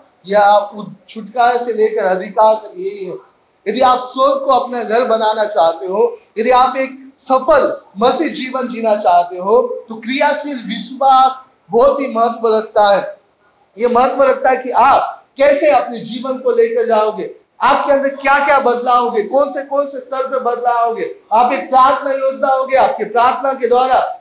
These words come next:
लाखों छुटकारा पाएंगे। प्रिय भाई और बहनों, आपकी प्रार्थना के द्वारा चंगाइयां होगी, वरदानों से आप भरे होगे, ये बात अलग है। आमीन। क्रियाशील विश्वास, फिर वहीं पर आपके कैरेक्टर से बात आती है, वहां पर आप किस प्रकार से होगे,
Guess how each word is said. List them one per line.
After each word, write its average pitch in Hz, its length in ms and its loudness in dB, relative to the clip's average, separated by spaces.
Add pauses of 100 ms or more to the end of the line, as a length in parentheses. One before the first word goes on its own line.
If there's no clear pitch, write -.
(100)
लाखों 262 360 0
छुटकारा 262 500 -4
पाएंगे। 254 580 -2
प्रिय 254 420 -4
भाई 254 200 2
और 269 180 2
बहनों, 262 300 2
आपकी 214 240 0
प्रार्थना 247 460 0
के 247 80 -12
द्वारा 254 260 -4
चंगाइयां 254 640 -2
होगी, 254 400 0 (300)
वरदानों 269 540 2
से 277 60 -2
आप 247 240 0
भरे 254 200 2
होगे, 262 460 0
ये 226 340 -4
बात 247 340 2
अलग 233 300 2
है। 214 340 -4
आमीन। 208 320 -8 (200)
क्रियाशील 226 440 0
विश्वास, 214 640 -2 (540)
फिर 220 100 -4
वहीं 214 340 0
पर 220 120 0
आपके 202 360 0
कैरेक्टर 220 640 0
से - 160 -8
बात 185 240 2
आती 170 300 0
है, 135 160 -14 (320)
वहां 240 300 2
पर 247 100 4
आप 214 420 0 (640)
किस 233 220 -8
प्रकार 208 380 -2
से 208 120 -6
होगे, 175 300 -6